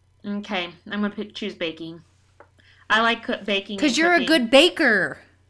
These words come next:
Speaker 2: That's why, because you make bomb cookies and cinnamon rolls and pizza and all kinds of stuff. I'm like, "Why?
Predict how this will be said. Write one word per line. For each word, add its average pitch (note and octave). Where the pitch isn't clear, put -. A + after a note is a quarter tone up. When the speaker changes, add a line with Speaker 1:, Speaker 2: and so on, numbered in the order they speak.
Speaker 2:
That's A3+
why, C4
because A#3+
you A#3+
make B3
bomb A3
cookies A#3
and F#3+
cinnamon C4
rolls A#3
and F3+
pizza A3+
and G#3
all C4
kinds B3+
of A3+
stuff. F3
I'm A3+
like, A#3
"Why? D#4+